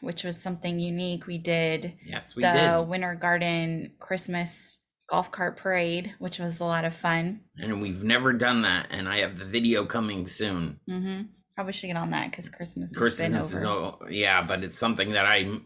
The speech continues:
Speaker 2: I'm editing together, and I wanna make m-, special, you know?
Speaker 1: Mm-hmm.
Speaker 2: I know Chris,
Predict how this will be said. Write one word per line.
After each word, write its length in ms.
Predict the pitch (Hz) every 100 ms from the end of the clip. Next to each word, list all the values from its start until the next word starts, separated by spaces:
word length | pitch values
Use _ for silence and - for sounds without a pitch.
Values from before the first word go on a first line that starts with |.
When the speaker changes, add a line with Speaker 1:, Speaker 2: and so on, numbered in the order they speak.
| -
Speaker 2:
I'm 200 | 113 113
editing 500 | 104 117 110 110 104
together, 760 | - 87 107 104 104 101 - _ _ _ _ _ _ _ _ _ -
and 80 | 95
I 20 |
wanna 200 | 107 104
make 180 | 104 98
m-, 360 | 85 107 92 90 _
special, 600 | - - 98 - 92 76 -
you 160 | - 87
know? 80 | -
Speaker 1:
Mm-hmm. 240 | - 196 - _ - - -
Speaker 2:
I 80 | 104
know 160 | 110 110
Chris, 280 | - 113